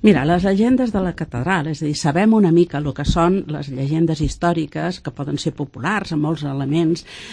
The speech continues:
eh, imaginaris i fantàstics, però que totes elles tenen unes bases històriques. Les llegendes, eh, barregen aquests elements reals als personatges,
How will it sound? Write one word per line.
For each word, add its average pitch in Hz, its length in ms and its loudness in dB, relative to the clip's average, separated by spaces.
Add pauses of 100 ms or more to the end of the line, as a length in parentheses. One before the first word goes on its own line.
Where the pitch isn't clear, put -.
eh, 160 180 0
imaginaris 151 880 2
i - 20 -4
fantàstics, 165 760 -4
però 196 200 0
que 185 120 0
totes 208 360 0
elles 160 360 2
tenen 165 320 4
unes 143 240 0
bases 135 340 -4
històriques. 117 720 -10 (600)
Les 165 180 0
llegendes, 214 760 4
eh, - 120 -14 (160)
barregen 165 520 2
aquests 165 300 0
elements 151 400 2
reals 147 400 -4
als 156 160 -8
personatges, 131 880 -8